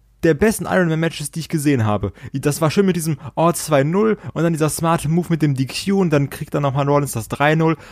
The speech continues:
Auch wenn ich irgendwie gedacht hätte, okay, der greift den einmal an, dann gibt's einen Punkt, dann greift er nochmal an, gibt's einen vierten Punkt, aber hey, meine Güte, okay, so be it.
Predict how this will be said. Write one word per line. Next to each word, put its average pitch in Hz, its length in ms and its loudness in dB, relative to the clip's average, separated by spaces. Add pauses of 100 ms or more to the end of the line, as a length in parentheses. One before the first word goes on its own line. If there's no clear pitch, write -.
Auch 107 140 -2
wenn 135 120 4
ich 127 80 -2
irgendwie 135 160 0
gedacht 127 260 2
hätte, 127 160 -2
okay, 117 160 -2
der 123 100 2
greift 113 200 0
den 107 80 -2
einmal 131 260 2
an, 143 180 2 (140)
dann 110 140 -4
gibt's 117 160 -4
einen 127 100 -4
Punkt, 147 360 2 (180)
dann 117 100 0
greift 123 180 2
er 120 60 0
nochmal 127 200 0
an, 123 40 0
gibt's 120 140 -2
einen 113 80 -4
vierten 143 260 -2
Punkt, 127 240 -2
aber 107 160 -2
hey, 120 180 2
meine 123 240 2
Güte, 104 280 -4
okay, 98 300 0 (200)
so 110 200 2
be 104 160 0
it. 92 120 -2